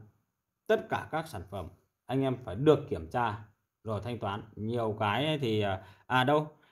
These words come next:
hôm nay em cũng có một cái cuộc gọi. Đấy thì là cái này thì không trách em được nhá mọi người nhá. Bảo là bị vỡ màn hình. Đấy, bị vỡ màn hình bắt em bảo hành thì là không đúng.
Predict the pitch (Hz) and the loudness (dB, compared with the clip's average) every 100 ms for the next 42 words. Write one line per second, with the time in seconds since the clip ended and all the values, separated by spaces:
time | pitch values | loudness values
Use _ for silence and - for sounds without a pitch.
0 | _ _ 143 147 151 151 147 147 143 127 | _ _ 2 4 6 4 4 2 -2 -4
1 | 156 156 131 156 139 - 151 139 110 113 | -4 -2 -2 -2 -4 -8 -6 -6 -4 -4
2 | 107 - _ _ _ _ _ _ _ _ | -6 -14 _ _ _ _ _ _ _ _
3 | _ _ - 113 143 120 113 113 104 98 | _ _ -6 -4 0 2 2 2 0 0
4 | 147 151 120 110 131 151 160 127 120 107 | 0 0 0 0 0 0 0 0 2 2
5 | 135 127 107 110 113 131 127 - _ - | 0 0 0 2 2 0 -2 -10 _ -20
6 | - _ _ _ 107 113 131 143 123 160 | -20 _ _ _ 0 2 2 2 2 4
7 | 208 165 156 139 104 - - _ _ _ | 4 4 4 4 2 -8 -20 _ _ _
8 | _ _ _ _ _ _ _ _ - 117 | _ _ _ _ _ _ _ _ -6 -4
9 | 135 143 127 151 180 143 139 127 196 160 | -2 -2 0 0 2 4 4 6 4 4
10 | 160 117 104 113 - - _ _ _ _ | 2 2 0 -2 -6 -18 _ _ _ _
11 | _ _ _ - 120 123 117 110 113 - | _ _ _ -8 -4 -4 -4 -6 -8 -2
12 | 147 139 170 | 2 2 0